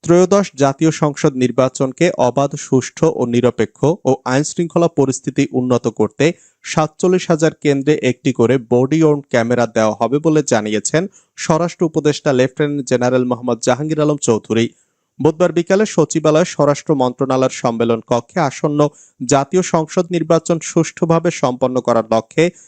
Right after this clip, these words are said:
আইনশৃঙ্খলা রক্ষাকারী বাহিনীর বিভিন্ন কর্ম পরিকল্পনা প্রণয়ন বিষয়ক সিদ্ধান্ত গ্রহণ সংক্রান্ত এক বৈঠক শেষে সাংবাদিকদের তিনি এসব কথা বলেন।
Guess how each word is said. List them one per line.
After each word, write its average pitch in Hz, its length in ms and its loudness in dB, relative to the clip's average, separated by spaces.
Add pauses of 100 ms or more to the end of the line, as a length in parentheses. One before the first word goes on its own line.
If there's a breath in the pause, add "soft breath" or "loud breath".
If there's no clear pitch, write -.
(120)
আইনশৃঙ্খলা 165 600 0
রক্ষাকারী 131 520 0
বাহিনীর 139 440 -2
বিভিন্ন 151 320 0 (120)
কর্ম 127 300 0
পরিকল্পনা 120 680 0
প্রণয়ন 151 460 0
বিষয়ক 139 380 0
সিদ্ধান্ত 143 520 -4
গ্রহণ 131 360 0
সংক্রান্ত 120 500 -2 (360 loud breath)
এক 127 220 0
বৈঠক 143 400 0
শেষে 151 320 -2
সাংবাদিকদের 120 800 -2
তিনি 123 200 0 (280 soft breath)
এসব 135 280 -2
কথা 110 200 -2
বলেন। 107 300 0